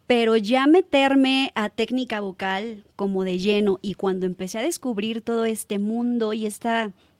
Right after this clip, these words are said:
gran, eh, gama de posibilidades, como en términos de todo lo que podía hacer con mi voz, ahí me cambió la vida, porque yo en ese momento, aunque tenía clases,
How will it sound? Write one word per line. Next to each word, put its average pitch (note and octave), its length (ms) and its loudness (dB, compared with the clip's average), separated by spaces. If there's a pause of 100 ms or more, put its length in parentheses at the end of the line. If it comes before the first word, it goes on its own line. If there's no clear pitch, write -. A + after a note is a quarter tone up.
(520)
gran, A3 380 0 (140)
eh, F#3+ 540 -2 (160)
gama G#3+ 460 2
de G3+ 100 0
posibilidades, F#3+ 1040 -2
como F#3+ 320 -6
en F3 120 -4
términos G3+ 520 -6
de F#3+ 100 -6
todo A#3 340 0
lo B3 140 0
que G3+ 100 -2
podía G3 260 0
hacer G#3 220 -4
con G3 140 -4
mi F3+ 100 0
voz, F#3 240 -6
ahí G3+ 160 -6
me A3 120 -10
cambió F#3 200 -6
la F#3 140 -4
vida, A#3+ 180 0
porque - 260 -4 (400)
yo B3 160 6
en C#4+ 140 6
ese C#4+ 160 2
momento, B3+ 400 4
aunque A#3 200 0
tenía G#3+ 340 -2
clases, A3+ 480 -4